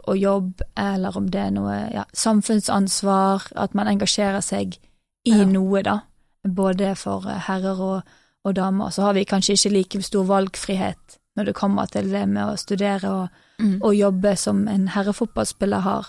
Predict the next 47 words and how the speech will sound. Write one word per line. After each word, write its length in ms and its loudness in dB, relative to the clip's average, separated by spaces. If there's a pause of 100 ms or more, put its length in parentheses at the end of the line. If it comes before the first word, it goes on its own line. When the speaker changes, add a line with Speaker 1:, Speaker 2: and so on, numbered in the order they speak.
Speaker 1:
men 220 0
samtidig 520 -2
så 280 -4 (840)
tror 140 2
jeg 100 0
på 80 0
mange 200 4
måter 280 2
at 80 0
det 100 2
er 60 2
positivt, 580 -2
men 120 2
for 140 0
vår 200 4
del 140 2
handler 400 2
det 100 0
om 100 2
å 100 2
få 200 -2
en 100 -2
tilrettelagt 680 0
hverdag 460 2
som 200 2
gjør 280 4
at, 240 -10 (920)
ja, 100 -4 (140)
du 140 -4
kan 120 4
jobbe 260 4
førti, 380 -2
femti, 400 0
seksti 340 -2
prosent 520 0
og 220 2 (400)
Speaker 2:
Mm. 320 4
Speaker 1:
likevel 460 2
ha 120 2
den 140 2
fleksibiliteten 840 2
til 200 -2
å 60 0
satse 380 -2
på 120 -4
fotball 500 0
da. 120 -2